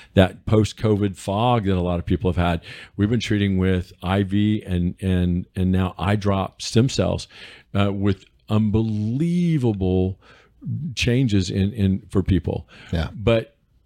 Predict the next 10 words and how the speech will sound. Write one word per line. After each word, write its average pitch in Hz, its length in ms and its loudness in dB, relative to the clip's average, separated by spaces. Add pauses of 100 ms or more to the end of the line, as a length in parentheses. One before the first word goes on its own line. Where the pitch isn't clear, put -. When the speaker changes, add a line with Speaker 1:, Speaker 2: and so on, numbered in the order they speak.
(960)
Speaker 1:
if 104 160 -4
you're 110 120 0
not 131 280 0
talking 135 300 -2
about 104 180 0
that 110 160 -2
type 107 200 0
of - 60 -8
an 90 100 0
expense, 107 600 -2